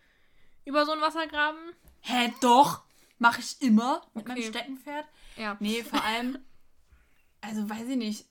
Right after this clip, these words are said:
Speaker 2: sie springen ja dann auch über diese Mauer-Wassergraben-Kombi.
Speaker 1: Mhm.
Speaker 2: Erstens hab ich sowas noch nie gesehen. Eine Mauer-Wassergraben-Kombi-, Kombination. Also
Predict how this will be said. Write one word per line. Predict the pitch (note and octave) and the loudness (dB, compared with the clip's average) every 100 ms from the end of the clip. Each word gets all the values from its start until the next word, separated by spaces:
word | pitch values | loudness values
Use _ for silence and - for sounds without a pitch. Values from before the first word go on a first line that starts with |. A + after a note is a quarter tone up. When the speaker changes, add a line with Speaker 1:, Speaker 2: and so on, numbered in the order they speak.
| - | -16
Speaker 2:
sie | G#3+ A3 A3 _ _ _ _ _ _ _ _ - | -10 -10 -10 _ _ _ _ _ _ _ _ -18
springen | - - - A#3+ | -16 -10 -6 -4
ja | C4 A#3+ | -2 -2
dann | A3 | -4
auch | - A3 | -6 -10
über | A#3+ G#3+ G#3+ | -8 -8 -6
diese | G#3+ A3 | -4 -4
Mauer-Wassergraben-Kombi. | G#3 G3+ A3+ A3 G#3 - E4+ B3+ F3+ F3+ F#3+ G3 G3+ G3 A#3+ | -2 -2 -2 -4 -6 -6 -8 -8 -8 -6 -8 -12 -10 -6 -2
Speaker 1:
Mhm. | B3 A#3+ | -2 0
Speaker 2:
Erstens | G#3+ B3+ B3+ - | 0 -2 -4 -8
hab | A#3 | -6
ich | B3 | -6
sowas | A3+ A3 G#3+ | -8 -8 -6
noch | G#3+ | 0
nie | G#3+ B3 | 0 0
gesehen. | A#3+ G3+ F#3 G#3 C#4 - - - _ _ _ _ _ _ _ | -4 -8 -8 -8 -8 -14 -20 -20 _ _ _ _ _ _ _
Eine | G#3 | -2
Mauer-Wassergraben-Kombi-, | G3+ A3+ D4 A3+ C4 C4 G#3 G3 F#3+ G3+ G#3+ G3+ G3+ A3+ C4 - - _ | 0 2 2 0 -4 -6 -6 -6 -6 -8 -10 -10 -8 -10 -10 -18 -20 _
Kombination. | - A3 G#3 G3+ - A3 A#3+ | -6 -2 -2 -4 -10 -10 -8
Also | - G#3+ | -8 -8